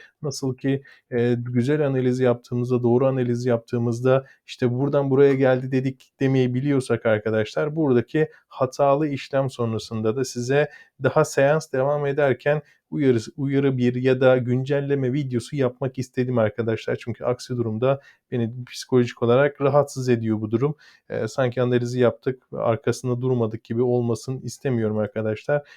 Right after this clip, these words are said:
Formasyon bozulduğu için size böyle bir güncelleme videosu çekmek istedim. Dediğim gibi hala seanstaki işlem devam ediyor. Eee, video yetişsin diye erken çekiyorum ben arkadaşlar. Peki burada neler olabilir önümüzdeki günlerde? Bu for-, bu formasyonumuz okey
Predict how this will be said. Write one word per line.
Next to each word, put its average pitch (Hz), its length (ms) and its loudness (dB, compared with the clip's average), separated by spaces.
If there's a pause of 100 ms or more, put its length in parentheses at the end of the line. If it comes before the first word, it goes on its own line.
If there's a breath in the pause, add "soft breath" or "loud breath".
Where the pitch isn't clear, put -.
(140 loud breath)
Formasyon 139 640 0
bozulduğu 143 360 -2
için 135 280 -2
size 139 340 -4
böyle 127 280 2
bir 131 80 -4
güncelleme 131 640 -2
videosu 127 380 -4
çekmek 135 460 -6
istedim. 127 420 -6
Dediğim 139 300 -6
gibi 123 160 -4
hala 127 320 2
seanstaki 127 640 -6
işlem 117 380 -6
devam 123 340 -2
ediyor. 123 380 2 (480 soft breath)
Eee, 120 380 -2
video 131 240 -2
yetişsin 123 600 -2
diye 123 180 2
erken 120 400 2
çekiyorum 110 500 -6
ben 107 120 -4
arkadaşlar. 107 680 -4 (320 loud breath)
Peki 160 300 -2
burada 170 300 2
neler 160 320 4
olabilir 151 500 2
önümüzdeki 139 680 0
günlerde? 127 560 2
Bu 160 80 -2
for-, 139 540 0
bu 147 160 -10
formasyonumuz 143 880 -2
okey 143 360 0